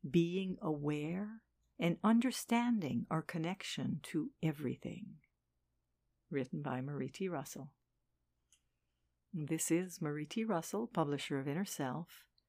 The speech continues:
wishing you a day of accessing your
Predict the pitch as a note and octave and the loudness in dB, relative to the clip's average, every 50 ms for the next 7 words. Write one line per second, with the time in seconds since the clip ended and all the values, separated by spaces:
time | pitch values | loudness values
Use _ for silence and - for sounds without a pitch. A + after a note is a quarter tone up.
0 | _ _ _ _ _ _ _ _ - E3 F#3 A#3 A3+ - - - C#4 C4 A#3+ A3+ | _ _ _ _ _ _ _ _ -2 0 2 2 2 2 0 0 2 4 6 6
1 | A3+ A3 A3+ A#3+ A3 F#3+ E3 E3 D#3+ E3+ E3+ E3+ E3+ F3 F3+ - - - F#3 E3+ | 6 4 2 2 2 2 0 0 2 2 4 4 4 2 0 -2 -2 -2 -4 -4
2 | E3 - _ - - F#3 G3+ G3+ - - - - G#3 F#3+ F3 - - - D#3 D3 | -4 -6 _ -6 -4 -4 -4 -4 -6 -10 -6 -4 -4 -4 -4 -6 -6 -4 -4 -2
3 | C#3 C3+ D#3 E3 - C#4+ - E3 D3+ D#3 | -2 -4 -4 -6 -10 -6 -2 -2 -2 -2